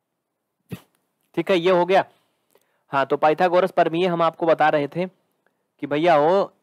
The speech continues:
एक जो समकोण त्रिभुज होता है, जिस पे नब्बे बनता है, उसके just सामने की भुजा कर्ण कहलाती है, बाकी बची हुई भुजाएं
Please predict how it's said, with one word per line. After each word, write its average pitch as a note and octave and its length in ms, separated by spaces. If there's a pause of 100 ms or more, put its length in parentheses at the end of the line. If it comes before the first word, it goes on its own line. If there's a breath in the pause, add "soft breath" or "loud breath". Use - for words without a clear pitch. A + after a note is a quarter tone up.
एक D#3+ 240
जो D#3 220
समकोण D#3 500
त्रिभुज D#3+ 360
होता D3 320
है, E3 240 (720)
जिस C#3+ 240
पे F#3+ 120
नब्बे E3+ 360
बनता E3+ 300
है, F3+ 60
उसके F3 220
just E3+ 360
सामने D#3+ 380
की E3+ 100
भुजा D#3+ 260
कर्ण E3+ 420
कहलाती D3 480
है, F#3 220 (580)
बाकी C#3 380
बची D#3 280
हुई F#3 160
भुजाएं D#3+ 500